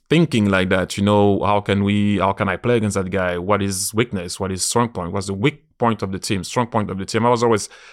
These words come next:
thinking like that. Whatever team we were playing, I was never going to assume that I'm going to kill someone. I'm, I, I wanted to know and see where I can hurt someone and, and how, you know? And so I was, it's always something that I was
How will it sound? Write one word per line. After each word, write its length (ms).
thinking 480
like 160
that. 220
Whatever 520
team 220
we 100
were 140
playing, 300
I 40
was 160
never 220
going 280
to 140
assume 320
that 120
I'm 140
going 340
to 260
kill 240
someone. 360
I'm, 140
I, 240
I 120
wanted 480
to 100
know 320
and 160
see 400
where 180
I 120
can 180
hurt 280
someone 400
and, 180
and 180
how, 560
you 180
know? 260
And 160
so 180
I 60
was, 200
it's 120
always 240
something 340
that 100
I 40
was 380